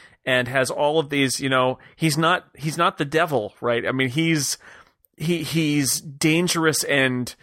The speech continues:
can do horrible things, but yet, you know, he's got his own perspective too. And it's just, it, it's very, very well done and very evocative, and, and, and, uh, you know, the attraction that the, the protagonist feels for him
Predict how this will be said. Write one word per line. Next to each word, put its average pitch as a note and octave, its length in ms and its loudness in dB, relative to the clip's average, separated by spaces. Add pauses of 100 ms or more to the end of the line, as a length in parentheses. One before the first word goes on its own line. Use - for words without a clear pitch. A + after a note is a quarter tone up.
(220)
can D3+ 160 0
do C#3 220 4
horrible D#3+ 500 2
things, D#3+ 460 -2
but B2 380 0
yet, C3+ 340 2
you C3 120 -8
know, B2+ 120 0
he's D#3 220 -6
got D3+ 180 0
his E3 180 0
own C3+ 340 0 (380)
perspective C3+ 720 0
too. C#3 320 0
And A2+ 80 0
it's B2 100 -6
just, - 260 -4
it, D#3 180 -4
it's D3+ 200 0
very, D#3 480 0 (400)
very D#3 320 0
well C#3 220 0
done B2+ 260 2
and A#2+ 160 -4
very D3 240 2
evocative, A#2+ 580 0
and, A2 160 -6
and, A2+ 360 -4
and, A2+ 420 -4
uh, G#2+ 320 0
you A#2+ 100 -2
know, A#2 80 -2
the A#2 120 0
attraction B2+ 500 -2
that A#2 140 -2
the, A#2 260 2
the A#2 320 -2
protagonist A#2 560 -4
feels A#2 300 -4
for A#2 140 -4
him G#2+ 400 -6